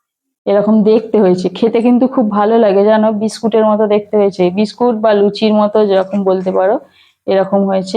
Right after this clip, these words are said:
খাবারটা। আর এখানে আছে আলুর তরকারি আর এক কাপ চা,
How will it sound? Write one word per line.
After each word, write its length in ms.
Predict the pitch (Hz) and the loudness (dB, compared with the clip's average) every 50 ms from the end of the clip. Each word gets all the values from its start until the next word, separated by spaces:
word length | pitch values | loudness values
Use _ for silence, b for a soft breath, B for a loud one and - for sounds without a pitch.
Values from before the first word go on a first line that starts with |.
| 233 226 | -4 -2
খাবারটা। 460 | - 196 185 185 180 185 185 208 240 320 320 - B B B B B _ _ _ | -2 -2 -2 -2 -2 -2 -2 0 0 0 -2 -6 B B B B B _ _ _
আর 200 | - - 185 185 185 | -4 -4 -2 0 0
এখানে 300 | 185 185 202 196 196 196 | 0 0 0 0 0 0
আছে 200 | 196 196 185 208 214 | -2 -2 0 0 0
আলুর 280 | 196 185 185 196 202 196 196 | 0 0 0 0 -2 0 0
তরকারি 520 | 202 190 180 185 190 196 190 196 214 254 339 - - _ _ _ _ _ _ _ _ - | 0 0 0 0 0 0 2 2 2 0 -2 -4 -8 _ _ _ _ _ _ _ _ -8
আর 140 | 190 190 185 | -6 -4 -2
এক 160 | 185 190 185 185 185 | -2 -2 -2 -4 -4
কাপ 160 | 190 190 190 190 185 | -4 -4 -4 -4 -6
চা, 160 | - 190 | -4 -2